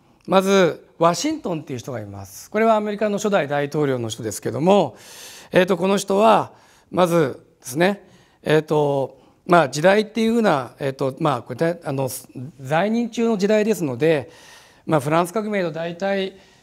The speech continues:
このアメリカ独立宣言の頃は大体同じ頃です。こっちは千七百七十六年、フランス革命は千七百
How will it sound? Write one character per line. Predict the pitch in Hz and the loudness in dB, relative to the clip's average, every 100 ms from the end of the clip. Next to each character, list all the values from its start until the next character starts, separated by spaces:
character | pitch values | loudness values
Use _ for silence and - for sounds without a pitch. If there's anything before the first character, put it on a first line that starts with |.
| - | -12
こ | 170 | -4
の | 180 180 175 - _ _ _ _ | -2 -2 -4 -12 _ _ _ _
ア | - | -4
メ | 160 | -2
リ | 180 | 0
カ | 185 | -2
独 | 165 160 | -2 -2
立 | 185 185 | -2 -2
宣 | - 202 | -2 -2
言 | 180 151 | 0 -2
の | |
頃 | 127 135 | -4 -4
は | 127 | -4
大 | 127 160 | -4 -4
体 | 185 | -2
同 | 190 190 | 0 0
じ | 185 | -2
頃 | 202 | -2
で | 147 | -2
す。 | - | -4
こ | 165 | -8
っ | |
ち | 160 | -4
は | 190 | -4
千 | 185 185 | -2 -2
七 | 170 | -2
百 | 151 | -2
七 | 151 165 | -4 -4
十 | 156 | -4
六 | 143 160 | -4 -2
年、 | 160 | -4
フ | 139 | -2
ラ | 185 | -4
ン | |
ス | 190 | -2
革 | 202 | 0
命 | 196 | 0
は | |
千 | 156 170 | 0 0
七 | 156 | 0
百 | 135 131 | -2 -6